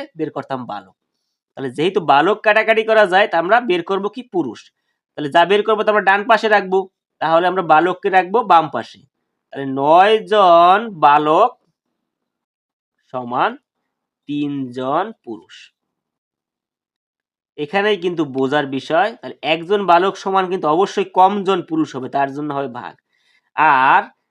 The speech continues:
যেহেতু আমরা বালক থেকে পুরুষে যাচ্ছি, তাহলে এই সাতাইশ জন বালককে আমরা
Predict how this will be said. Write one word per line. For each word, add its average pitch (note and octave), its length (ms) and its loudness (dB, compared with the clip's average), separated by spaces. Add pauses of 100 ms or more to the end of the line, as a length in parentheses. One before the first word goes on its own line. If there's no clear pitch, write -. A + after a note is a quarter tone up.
যেহেতু D#3 380 -2
আমরা G#3+ 320 4
বালক E3 400 2
থেকে G3 160 -4 (100)
পুরুষে G3+ 300 -4
যাচ্ছি, F3 300 -4
তাহলে D#3 220 -2
এই D3+ 100 -6
সাতাইশ F3 360 -2
জন F3+ 140 -4
বালককে D#3 380 0
আমরা F3+ 160 -6